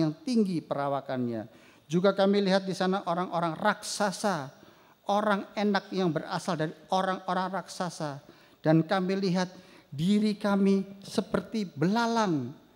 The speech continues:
Demikian juga mereka terhadap kami.'" Waduh, coba Bapak Ibu lihat laporannya, mosok ono kota memakan penduduknya. Dan gede-gede, raksasa-raksasa kita nih seperti belalang yang gampang dimakannya. Bapak Ibu sekalian,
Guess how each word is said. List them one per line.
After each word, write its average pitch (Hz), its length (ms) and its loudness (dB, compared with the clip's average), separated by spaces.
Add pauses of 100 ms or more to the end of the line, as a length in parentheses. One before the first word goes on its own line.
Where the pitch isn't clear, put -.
(400)
Demikian 180 600 4
juga 151 600 -2
mereka 139 640 -8
terhadap 123 480 -12
kami.'" 113 320 -14 (160)
Waduh, - 600 -16 (440)
coba 143 160 -4 (160)
Bapak 127 240 -10
Ibu 120 240 -16
lihat 117 200 -10 (440)
laporannya, 127 800 -8 (400)
mosok 151 720 -8
ono 135 240 -10
kota 127 400 -8
memakan 120 400 -8
penduduknya. 107 720 -12 (320)
Dan 190 300 -6
gede-gede, 208 1300 -6
raksasa-raksasa 196 1300 -8
kita 202 360 -4
nih 190 80 -4
seperti 190 380 -8
belalang 131 640 -4
yang 160 180 -6
gampang 120 560 -8
dimakannya. 107 680 -10
Bapak 117 340 -10
Ibu 113 80 -14
sekalian, 104 320 -16